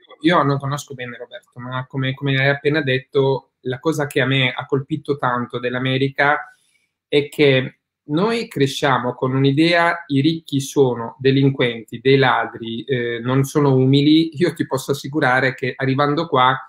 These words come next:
più sono ricchi e più sono umili ad imparare, pronti ad imparare. Quello che io ho, ho, ho, ho toccato con mano è che i ricchi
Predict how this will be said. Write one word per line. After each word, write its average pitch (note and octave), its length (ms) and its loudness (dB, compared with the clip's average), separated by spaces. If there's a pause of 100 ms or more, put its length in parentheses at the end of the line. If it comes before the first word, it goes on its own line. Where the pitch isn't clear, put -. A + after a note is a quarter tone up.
(300)
più E3+ 160 -4
sono D#3 320 0
ricchi D3 500 0
e C#3 180 2
più D3+ 140 -2
sono C3 480 0
umili F3 600 2 (100)
ad C3 240 0
imparare, C3 720 2
pronti C#3+ 320 2
ad B2+ 120 0
imparare. B2+ 800 2 (360)
Quello G3 220 4
che G3+ 120 0
io F3+ 280 2
ho, D#3+ 240 6
ho, D#3+ 180 4
ho, D#3 200 2
ho D3+ 180 -2
toccato E3 480 0
con D#3+ 140 -4
mano D#3+ 380 2
è C3+ 220 2
che C#3 380 -2 (160)
i D#3 120 2
ricchi B3 680 0